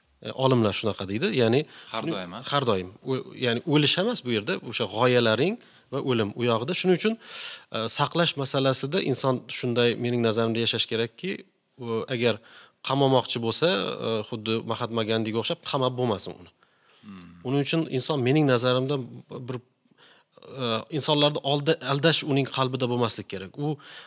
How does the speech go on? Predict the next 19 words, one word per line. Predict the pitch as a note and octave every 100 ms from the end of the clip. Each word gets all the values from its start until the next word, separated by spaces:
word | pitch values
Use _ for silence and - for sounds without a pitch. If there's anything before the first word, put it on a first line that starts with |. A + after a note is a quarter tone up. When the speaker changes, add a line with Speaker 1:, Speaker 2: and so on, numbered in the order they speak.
| -
Speaker 1:
qanday | - D3+ C#3
harakat | B2+ C#3 C3+ C#3
qilmasin, | - C#3 C3 D#3 D#3
chin | - D3+
qalbdan | C3 C3 B2 - A#2+
harakat | G2+ F#2+ F#2+
qilish | - F#2
kerak | - C3 E3 A#2+
va | B2+
uning | C3 C3+
yaratgan, | A#2 A#2+ A#2 - B2+ A2+ - - - _
ortida | - A#2 - A#2+
qoldirgan | - A#2 A#2 A2+ A#2+ A#2+
narsasi, | A2+ A#2 G#2+
birinchidan, | A2+ A2+ A#2 A2+ G#2 - -
qamoqqa | A#2 A2+ - -
sig'maslik | - D3 D3 C#3+ C3+
kerak, | C#3+ D3+ - - - - -
e, | G#2